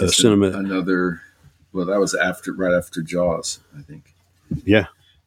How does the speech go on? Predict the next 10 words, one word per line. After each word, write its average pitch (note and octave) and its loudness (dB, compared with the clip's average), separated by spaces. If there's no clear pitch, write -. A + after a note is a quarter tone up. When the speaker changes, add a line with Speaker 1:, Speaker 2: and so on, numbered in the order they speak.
Speaker 2:
And, G#2+ 4
and A#2 8
yet, C#3 8
and A2 6
yet, B2 8
and G#2 4
yet C3 6
the A2 2
film C#3+ 6
still B2+ 6